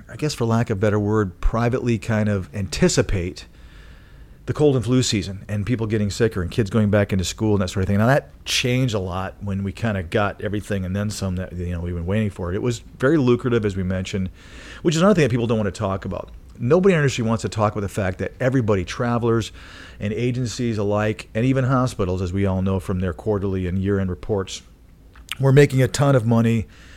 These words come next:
in twenty twenty, twenty twenty-one, and here into twenty twenty-two. No one wants to discuss that 'cause it's, it's, because no one wants to,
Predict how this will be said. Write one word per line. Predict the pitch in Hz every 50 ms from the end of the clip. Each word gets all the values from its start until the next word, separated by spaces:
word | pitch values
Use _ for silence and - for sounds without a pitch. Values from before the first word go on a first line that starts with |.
| - - -
in | 104 107 104 98
twenty | - - 120 123 113 113
twenty, | 98 - - 123 117 113 117 113
twenty | 110 - - 117 107 101
twenty-one, | - - 110 107 101 95 104 123 131 127 123 123 123
and | 123 - 98 98 98 95
here | 92 110 110 104 104
into | 101 98
twenty | - - - 95 92
twenty-two. | 87 - - 90 90 87 - 104 98
No | 92 147
one | 214 208
wants | 190 170 -
to | 117
discuss | 98 104 - - - 147 127 -
that | - 104 82 - -
'cause | - 110 95
it's, | 98 95 - - -
it's, | - 107 101 - - - - - - - - - - - - - - - - - - - - - - - - - - - - -
because | 117 110 - 143 123 147
no | - 127 147
one | 165 165
wants | 151 139 -
to, | - 123 110 101 104